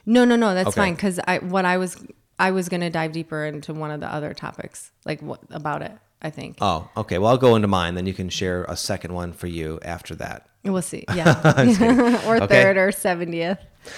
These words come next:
Speaker 2: So for me, one, one that I've been going through, I would say over this last year or two, is more about a belief about sexuality. And it had to do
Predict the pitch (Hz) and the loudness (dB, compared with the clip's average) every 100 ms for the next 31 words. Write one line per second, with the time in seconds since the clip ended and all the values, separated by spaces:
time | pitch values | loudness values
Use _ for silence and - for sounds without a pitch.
0 | - - 131 127 131 143 165 135 131 147 | -14 0 0 2 2 4 4 4 4 4
1 | 160 139 117 127 139 131 123 - 110 107 | 4 0 0 2 2 4 4 4 0 2
2 | 107 110 110 110 113 107 - 110 110 107 | 2 2 4 4 2 -2 -4 0 4 6
3 | 110 107 104 113 - 110 107 117 175 147 | 4 2 0 0 -2 0 2 4 4 4
4 | 120 - 107 104 98 - 101 101 110 113 | 0 2 2 2 -2 -10 -10 -4 2 4
5 | 110 101 - 104 95 95 95 - _ - | 4 4 0 0 2 0 -2 -10 _ -20
6 | - - 107 98 107 113 120 120 - 98 | -20 -2 0 2 2 4 6 6 2 2
7 | 98 98 98 87 87 90 95 113 - - | 4 4 2 -4 -4 -4 -2 -2 -4 -10
8 | 87 85 78 - 101 - - 82 78 71 | -6 -4 -6 -8 -8 -6 -8 -6 -6 -6
9 | 73 85 87 107 143 143 104 120 131 123 | -10 -10 -6 -2 -2 -2 -6 0 2 4
10 | 104 101 | 2 -2